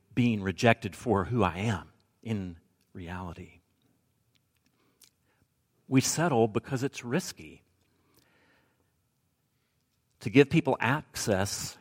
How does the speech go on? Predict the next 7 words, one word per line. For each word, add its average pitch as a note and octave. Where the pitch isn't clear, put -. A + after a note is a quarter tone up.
gives A#2+
them A#2
the A#2
opportunity A2+
to F#2+
hurt E2
us. -